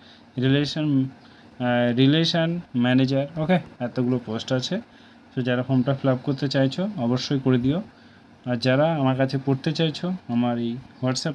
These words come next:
নম্বরটা অবশ্যই কন্ট্যাক্ট করো, এইট ওয়ান ফাইভ নাইন নাইন থ্রি সিক্স জিরো সেভেন থ্রি। ওকে, so ভালো করে পড়াশোনা করো। একটাই জিনিস মাথায় রেখো, পৃথিবীতে কেউ কারো নয়,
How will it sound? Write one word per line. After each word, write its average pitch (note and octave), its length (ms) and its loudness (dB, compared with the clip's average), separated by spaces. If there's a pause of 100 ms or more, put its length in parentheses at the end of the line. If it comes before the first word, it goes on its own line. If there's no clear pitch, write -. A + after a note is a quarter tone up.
নম্বরটা C#3+ 540 2
অবশ্যই C3 540 -2
কন্ট্যাক্ট C#3 460 0
করো, D3 200 -4 (460)
এইট C3 220 2
ওয়ান C#3 160 4
ফাইভ C3 300 0
নাইন C3 320 0 (160)
নাইন A#2+ 280 -2
থ্রি D#3 260 -4 (400)
সিক্স B2+ 280 2
জিরো C#3+ 260 0 (220)
সেভেন A2 380 -4
থ্রি। G#2 100 -10 (240)
ওকে, F3+ 180 2 (1300)
so C3+ 380 2 (580)
ভালো C3+ 180 4
করে C3+ 180 4
পড়াশোনা C3 360 2
করো। C#3 360 4
একটাই D#3 380 2
জিনিস D3+ 300 2
মাথায় C3+ 260 4
রেখো, C3+ 320 2 (520)
পৃথিবীতে D3+ 400 4
কেউ C#3+ 220 6
কারো C#3 240 8
নয়, C3 240 4